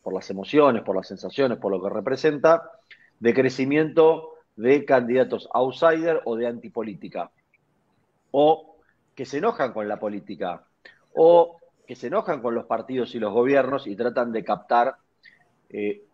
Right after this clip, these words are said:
en algunos casos de manera oportunista, el descontento de la sociedad,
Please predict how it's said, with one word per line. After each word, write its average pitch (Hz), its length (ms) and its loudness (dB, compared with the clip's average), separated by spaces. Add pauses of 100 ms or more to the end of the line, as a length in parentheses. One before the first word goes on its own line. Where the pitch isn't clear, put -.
(120)
en 226 80 -4
algunos 185 200 4
casos 151 240 2
de 127 80 4
manera 127 260 2
oportunista, 131 880 0 (280)
el 107 120 -8
descontento 123 640 0
de 127 60 6
la 127 100 2
sociedad, 143 480 0